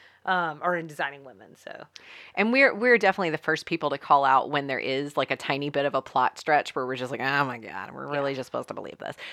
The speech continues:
Speaker 2: But this one truly was believable. And it kind of reminds me of another thing that I really loved about this episode was it's not a B plot necessarily. It's sort of like a con-, like a, uh, a subhead to the main plot, but it's this, this concept of trying to get the photos back,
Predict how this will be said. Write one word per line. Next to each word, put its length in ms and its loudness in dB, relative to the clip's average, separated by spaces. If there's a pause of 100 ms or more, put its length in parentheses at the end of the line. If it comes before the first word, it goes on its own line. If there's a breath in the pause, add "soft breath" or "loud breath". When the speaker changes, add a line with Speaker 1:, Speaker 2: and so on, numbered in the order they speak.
(100)
Speaker 2:
But 100 2
this 160 0 (100)
one 60 2
truly 460 2
was 280 2
believable. 800 -4 (260 loud breath)
And 100 6
it 140 2
kind 180 0
of 60 -6
reminds 480 0
me 180 -2
of 180 2
another 360 0
thing 180 -6
that 100 -2
I 40 -2
really 320 -2
loved 260 -4
about 180 0
this 160 -8
episode 440 -4
was 340 0
it's 180 -10
not 200 4
a 100 -4 (260)
B 220 -4
plot 380 -2
necessarily. 720 -6
It's 160 -10
sort 220 -2
of 100 -2
like 160 -2
a 80 -2
con-, 300 -10 (120)
like 240 -10
a, 300 0 (760 loud breath)
uh, 180 0
a 60 -4
subhead 640 2
to 100 -14
the 80 -8
main 260 -6
plot, 380 -4
but 120 -4
it's 120 -18
this, 260 -4
this 200 -6
concept 480 0
of 80 -6
trying 240 -2
to 60 -6
get 160 -6
the 40 -12
photos 400 -4
back, 480 -2